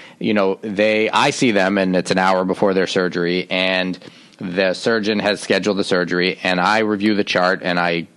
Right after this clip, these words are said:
go to see the patient, and I think this is so high risk that I don't think it's a good idea. And, uh, you know, the patient, and I try to have that discussion with the patient, and I'm, uh, and I say to them, you know, "I think this is a, you have a very high risk of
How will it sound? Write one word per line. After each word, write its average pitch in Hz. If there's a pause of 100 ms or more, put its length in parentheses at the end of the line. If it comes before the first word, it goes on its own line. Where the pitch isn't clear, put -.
go 113
to 120
see 123
the 110
patient, 98
and 90
I 95
think 95
this 95
is 90
so 127
high 123
risk 98
that 90
I 87
don't 95
think 95
it's -
a 101
good 90
idea. 101 (500)
And, 98
uh, 92 (120)
you 113
know, 92
the 87
patient, 107
and 95
I 95
try 117
to 104
have 143
that 113
discussion 104
with 92
the 98
patient, - (160)
and 95
I'm, 87
uh, 98
and 90
I 87
say 98
to 92
them, 90
you 87
know, 87
"I 85
think 92
this 98
is 90
a, 90
you 87
have 85
a 85
very 98
high 90
risk 92
of 92